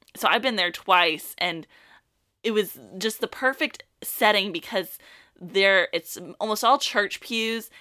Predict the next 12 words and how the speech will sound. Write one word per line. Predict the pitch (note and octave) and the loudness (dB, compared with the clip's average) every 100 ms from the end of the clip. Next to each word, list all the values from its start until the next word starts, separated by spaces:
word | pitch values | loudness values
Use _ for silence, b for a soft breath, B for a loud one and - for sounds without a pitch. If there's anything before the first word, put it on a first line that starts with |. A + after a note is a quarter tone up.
| B G3+ | B -6
and | G#3 | 0
both | A3 A#3+ | 0 0
concerts | C#4 C4 C4 - | -2 -4 -4 -4
that | G3 | -2
I | |
went | E3 D#3+ - | -2 -4 -6
to | E3+ | -6
were | D#3 | 0
very, | E3+ E3+ | 2 2
like, | D#3+ D3+ | 0 -2
spiritual | - - E3 D#3+ D#3+ | -8 -8 -4 -4 -4
experience, | D#3+ - - D#3 D#3+ - | -8 -10 -12 -10 -10 -10